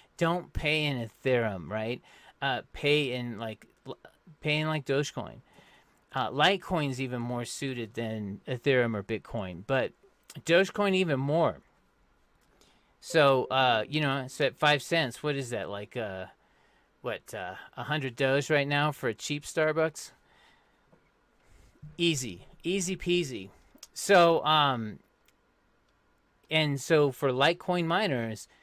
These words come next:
what I've sparked to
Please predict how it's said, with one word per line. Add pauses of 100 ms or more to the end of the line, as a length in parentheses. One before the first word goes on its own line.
(1000)
what
I've
sparked
to